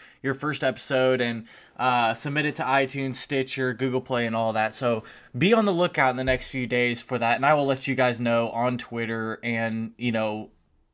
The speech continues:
in another episode that it is up and going. And when it is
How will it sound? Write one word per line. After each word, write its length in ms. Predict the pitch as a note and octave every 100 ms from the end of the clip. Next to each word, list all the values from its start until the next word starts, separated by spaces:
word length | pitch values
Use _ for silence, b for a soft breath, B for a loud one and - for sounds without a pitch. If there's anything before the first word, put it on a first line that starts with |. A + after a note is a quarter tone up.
| _ -
in 140 | D3+
another 360 | C#3 C3+ B2+ A#2+
episode 720 | B2+ B2+ - B2+ G#2+ G#2 G#2 B B B
that 340 | B2+ A#2 A2 -
it 140 | A#2+
is 120 | A#2+
up 200 | A2+ A#2+
and 160 | B2+ A#2+
going. 240 | A2+ A2+
And 80 | A2+
when 140 | C#3+ F#3
it 140 | F3
is 340 | D#3+ D#3 C#3